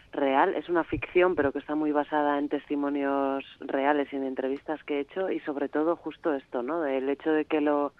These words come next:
interpreten, eh, las propias personas que viven y, y, eh, atravesadas por esta realidad de la que se habla en el cortometraje, da mucha fuerza a su discurso, a su argumentario, a-, al debate que llevan a cabo en el cortometraje, y creo que es lo que,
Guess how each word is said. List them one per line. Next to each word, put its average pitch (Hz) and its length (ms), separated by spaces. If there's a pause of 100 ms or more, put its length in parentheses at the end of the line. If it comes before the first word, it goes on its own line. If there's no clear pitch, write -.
(440)
interpreten, 151 840 (420)
eh, 143 320
las 131 180
propias 143 380
personas 143 500 (100)
que 127 120
viven 127 520 (140)
y, 104 360
y, 71 160
eh, 120 340
atravesadas 131 600
por 143 180
esta 135 260
realidad 135 500
de 143 60
la 139 120
que 147 120
se 147 80
habla 139 180
en 143 60
el 143 120
cortometraje, 143 760
da 143 100
mucha 147 300
fuerza 151 520
a 143 40
su 139 420
discurso, 151 640
a 143 100
su 131 440 (500)
argumentario, 143 960
a-, 135 180
al 139 220
debate 135 440
que 139 120
llevan 135 240
a 131 80
cabo 135 240
en 131 60
el 127 140
cortometraje, 139 680
y 135 40
creo 135 200
que 135 160
es 131 120
lo 139 120
que, 117 320